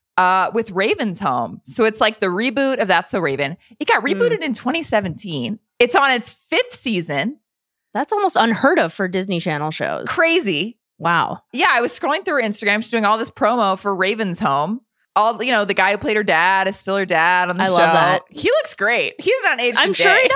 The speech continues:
Speaker 2: does. I'm sure he
Speaker 1: <laughs>
Speaker 2: does. Yeah, that's
Speaker 1: And
Speaker 2: funny.
Speaker 1: she looks great too. And it's, you know, she's fun. She's like, yeah, again, like, has, like,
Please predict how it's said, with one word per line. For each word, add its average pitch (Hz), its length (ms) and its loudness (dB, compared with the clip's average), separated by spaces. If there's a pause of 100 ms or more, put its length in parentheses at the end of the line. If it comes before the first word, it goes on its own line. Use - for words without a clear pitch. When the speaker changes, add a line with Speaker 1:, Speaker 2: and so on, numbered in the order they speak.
(160)
Speaker 2:
does. 240 180 2
I'm 294 180 2
sure 494 160 4
he 554 260 2
Speaker 1:
<laughs> 523 40 0
Speaker 2:
does. 262 100 -2
Yeah, 302 500 0
that's 247 200 -2
Speaker 1:
And 277 100 0
Speaker 2:
funny. 240 140 2
Speaker 1:
she 453 40 4
looks 494 200 0
great 370 200 0
too. 466 140 -2
And 349 80 0
it's, - 180 -8
you 605 60 -8 (120)
know, 440 60 -2
she's - 200 -6
fun. 427 160 -2
She's 277 160 -8
like, - 240 -4 (240)
yeah, 330 80 -8
again, 262 220 0
like, 220 140 0
has, 202 220 0
like, 175 180 0